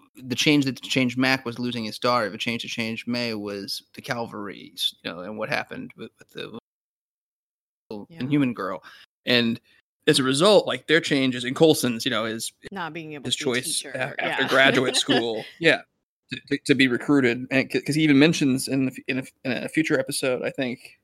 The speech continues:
Speaker 1: I think, and not in this one, that he was recruited out of graduate school or
Speaker 2: Mm-hmm.
Speaker 1: whatever, and he was going to be a teacher, and, you know,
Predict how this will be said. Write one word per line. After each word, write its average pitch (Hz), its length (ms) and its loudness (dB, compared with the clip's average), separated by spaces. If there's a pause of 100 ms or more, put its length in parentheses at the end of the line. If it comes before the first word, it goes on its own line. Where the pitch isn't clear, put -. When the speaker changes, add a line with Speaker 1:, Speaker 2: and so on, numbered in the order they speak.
(160)
Speaker 1:
I 139 40 -14
think, 131 340 -4
and 127 100 -4
not 131 80 0
in 120 80 -2
this 131 180 -2
one, 151 280 2
that 127 260 2 (100)
he 120 500 -2 (140)
was 123 160 -2
recruited 123 440 0
out 113 200 0
of 113 200 -6 (180)
graduate 127 340 2
school 107 180 -6
or 113 40 -2
Speaker 2:
Mm-hmm. 110 60 -2
Speaker 1:
whatever, 113 520 -2 (380)
and 123 100 -6
he 117 60 -4
was 113 80 -8
going 139 240 4
to 117 40 -2
be 92 120 -6
a 90 40 -10
teacher, 98 480 -10 (240)
and, 110 340 -6 (480)
you 123 60 -8
know, 107 220 -8